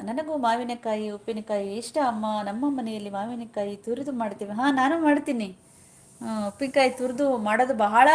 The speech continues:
ಕಡಿಮೆ. ಆದ್ರೆ ನಾನು ಉಪ್ಪಿನಕಾಯಿ ಎಲ್ಲ ಹಾಕಿದ್ಮೇಲೆ ಮಧ್ಯ ಇರುತ್ತಲ್ವಾ, ಆ ಮಧ್ಯದ ವಾಟೆ ಹತ್ರ ಇರೋದನ್ನ ತುರಿದ್ಬಿಟ್ಟು, ಹ್ಮ್, ಹಾಕ್ತೇನೆ. ತುಂಬ ಚೆನ್ನಾಗಿರುತ್ತೆ. ಒಂದು ವರ್ಷ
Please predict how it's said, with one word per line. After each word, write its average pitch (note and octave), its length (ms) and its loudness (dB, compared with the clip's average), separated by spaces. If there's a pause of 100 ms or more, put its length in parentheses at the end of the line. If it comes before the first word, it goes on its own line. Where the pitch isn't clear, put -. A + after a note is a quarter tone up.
(120)
ಕಡಿಮೆ. C#4 520 2 (880)
ಆದ್ರೆ A3+ 220 -2
ನಾನು A#3+ 800 -2
ಉಪ್ಪಿನಕಾಯಿ D#4+ 560 2
ಎಲ್ಲ C#4 220 4
ಹಾಕಿದ್ಮೇಲೆ C4+ 720 4
ಮಧ್ಯ A3+ 360 4 (300)
ಇರುತ್ತಲ್ವಾ, A3 880 2 (500)
ಆ G#3 140 -8
ಮಧ್ಯದ A3 380 -2
ವಾಟೆ A#3+ 420 2
ಹತ್ರ B3+ 180 -4
ಇರೋದನ್ನ A3 540 -2 (340)
ತುರಿದ್ಬಿಟ್ಟು, A3+ 760 -2
ಹ್ಮ್, - 720 -18
ಹಾಕ್ತೇನೆ. A3 460 -8
ತುಂಬ A#3+ 200 -2
ಚೆನ್ನಾಗಿರುತ್ತೆ. C4 580 0
ಒಂದು A#3 260 0
ವರ್ಷ B3 200 0